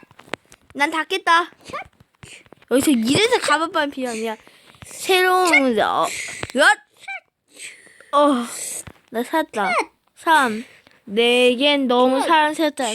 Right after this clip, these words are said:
Speaker 1: 그냥, 아. <clears throat> 뭐지?
Speaker 2: 샷!
Speaker 1: 아,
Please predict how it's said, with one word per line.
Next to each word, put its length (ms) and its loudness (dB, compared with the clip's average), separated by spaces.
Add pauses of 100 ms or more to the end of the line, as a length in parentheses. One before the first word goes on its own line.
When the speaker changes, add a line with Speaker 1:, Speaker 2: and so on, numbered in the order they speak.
Speaker 1:
그냥, 300 -6
아. 180 -2 (1500)
<clears throat> 680 -4
뭐지? 420 -14
Speaker 2:
샷! 240 -6
Speaker 1:
아, 40 -14